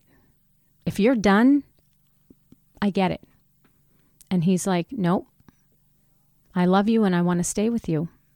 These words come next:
And I know you can do this, Karen. I know you can do this." I said, "I know I can do it too."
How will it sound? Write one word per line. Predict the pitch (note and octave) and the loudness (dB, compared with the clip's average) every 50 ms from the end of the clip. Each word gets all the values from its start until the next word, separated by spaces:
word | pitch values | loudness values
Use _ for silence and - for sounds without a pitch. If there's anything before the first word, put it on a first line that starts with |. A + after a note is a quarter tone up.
| _ _ - | _ _ -4
And | F3 F3+ | -2 0
I | F#3 G3 | 2 2
know | G3+ G#3 A3 | 2 2 2
you | A3+ A3 A3 | 2 2 0
can | G#3 - G#3+ G3 | 0 0 -2 0
do | F3+ G3 G3+ G3+ | 2 2 2 2
this, | F3+ E3 - | 2 -2 -4
Karen. | - - E3+ D#3 D#3 D3+ D3 D#3+ - | -8 -8 -8 -8 -6 -8 -10 -10 -8
I | F3 E3+ | -6 -4
know | E3 E3+ F3+ F#3 F#3 F#3 F#3+ F#3+ G3 | -2 2 2 4 4 6 4 4 2
you | G3+ F#3 F#3+ | 2 -2 -4
can | F#3 - F#3+ E3+ | -6 -4 -6 -2
do | D#3+ F3 F3 | 0 0 0
this." | D#3+ - C#3+ - - | 0 0 -4 -6 -10
I | |
said, | F#3 - G3+ F3+ | -8 -6 -6 -4
"I | F3+ F#3+ | -4 -4
know | G3+ G3+ G3+ G3+ | -2 -2 0 -2
I | G3+ | -2
can | G3 - G#3 G3 | -2 -4 -4 -2
do | F3+ F3+ | 0 -2
it | F3+ F3 - | -2 -2 -4
too." | - E3+ C#3 C#3 | -6 -4 -4 -4